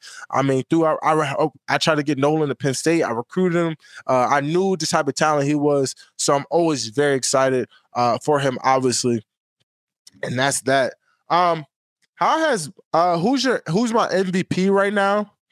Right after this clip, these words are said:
Ooh, uh, I think the M V P race is very,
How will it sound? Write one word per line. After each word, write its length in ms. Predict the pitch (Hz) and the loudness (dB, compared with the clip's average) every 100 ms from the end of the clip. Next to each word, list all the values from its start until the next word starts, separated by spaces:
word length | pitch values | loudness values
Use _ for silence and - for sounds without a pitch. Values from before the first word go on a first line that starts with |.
| _ _ - | _ _ -4
Ooh, 460 | 127 120 104 110 - | -2 -2 -4 -10 -6
uh, 320 | - 160 151 139 _ _ - - | 0 2 0 -2 _ _ -16 -2
I 140 | 196 | -2
think 320 | - 359 294 | 0 -2 -2
the 260 | 190 190 165 | 0 0 0
M 180 | 190 214 | -2 0
V 140 | 214 | -2
P 240 | 202 220 240 | -2 -2 0
race 280 | 214 208 151 | 0 0 -2
is 220 | 156 120 | -4 0
very, 560 | 139 190 233 233 202 | 0 2 0 -2 -8